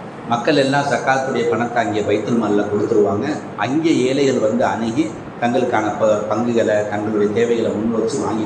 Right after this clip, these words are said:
கொள்வாங்க. இது மாதிரியான ஒரு முறை இருந்தது. அந்த அடிப்படையில் அதை போய் வாங்குறதுக்காக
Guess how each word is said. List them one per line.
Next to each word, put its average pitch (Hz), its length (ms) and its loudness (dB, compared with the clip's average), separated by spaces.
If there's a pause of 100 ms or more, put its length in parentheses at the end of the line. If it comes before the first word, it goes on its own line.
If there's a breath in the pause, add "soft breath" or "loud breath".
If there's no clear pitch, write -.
கொள்வாங்க. 92 380 -2 (160)
இது 143 180 0
மாதிரியான 131 380 0
ஒரு 107 140 2
முறை 120 200 2
இருந்தது. 101 340 -4 (1500)
அந்த 147 160 2
அடிப்படையில் 180 360 2
அதை 143 160 0
போய் 156 180 2
வாங்குறதுக்காக 147 800 2